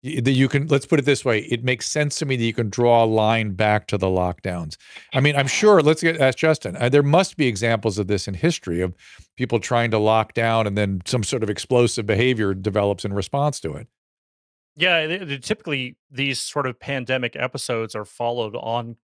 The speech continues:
Speaker 2: c-, close on the heels by war in many instances. But in, in our case, especially, you look at, w-, by one study, there was an estimate that, uh, uh, from surveys that fifty-five percent of kids experienced some type of parental abuse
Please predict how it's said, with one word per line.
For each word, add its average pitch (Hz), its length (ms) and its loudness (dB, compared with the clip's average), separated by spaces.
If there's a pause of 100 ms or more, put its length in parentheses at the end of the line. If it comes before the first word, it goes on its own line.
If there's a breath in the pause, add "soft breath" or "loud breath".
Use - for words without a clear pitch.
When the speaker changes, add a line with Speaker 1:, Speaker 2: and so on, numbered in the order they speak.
(120)
Speaker 2:
c-, - 60 -20 (100)
close 160 280 -2
on 135 80 -2
the 120 60 -8
heels 135 280 -6
by 113 200 -2
war 123 500 -2 (380)
in 135 140 -2
many 123 260 -2
instances. 123 480 -8
But 135 160 0
in, 139 120 -2
in 143 160 -2
our 165 140 4
case, 151 280 -4
especially, 139 540 -4
you 143 120 -6
look 160 140 -4
at, 139 180 2 (420 soft breath)
w-, 151 180 -8
by 139 220 0
one 175 300 0
study, 135 680 0
there 131 140 -4
was 131 160 -4
an 131 80 -4
estimate 139 380 -4
that, 123 180 0 (100)
uh, 117 340 -2
uh, - 100 -8 (160)
from 127 180 -8
surveys 147 420 -2
that 123 200 -2 (340)
fifty-five 147 560 0
percent 127 420 -6
of 120 220 -6
kids 147 400 -4
experienced 123 640 -6
some 131 180 -6
type 120 280 -2
of 113 160 -8
parental 120 460 -8
abuse 117 480 -8